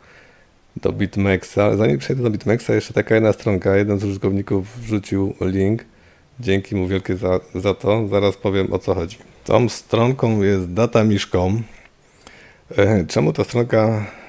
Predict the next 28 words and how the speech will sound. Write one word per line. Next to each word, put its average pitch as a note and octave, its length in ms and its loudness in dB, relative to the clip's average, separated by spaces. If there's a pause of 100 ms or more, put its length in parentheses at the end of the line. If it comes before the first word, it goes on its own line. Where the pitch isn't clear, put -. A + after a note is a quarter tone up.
(260)
jest F#2+ 360 -6
taka F2+ 640 2
fajna, A2 340 -2
akurat G2+ 240 -4
pasuje G2 280 -2
do F#2 80 -2
tego F#2+ 200 -2
tematu F2 440 -2
i - 40 -8
czemu G2+ 280 0
akurat F#2 440 -2
o F2 120 -6
tym F2+ 280 -2
zakotwiczeniu? F#2 760 -4 (880)
Zauważcie A2 480 2
jedną G2+ 240 2
rzecz. E2 240 -4
Tutaj A2+ 300 0 (600)
mamy, G2+ 400 0 (680)
jak A2+ 100 -18
sobie - 140 -6
przewiniemy, G#2 640 -2 (1000)
shorty C#3 640 6
i G2+ 320 4 (160)
longi. G2+ 380 2
Czego B2 280 4
jest G#2+ 180 2
więcej? F#2 560 2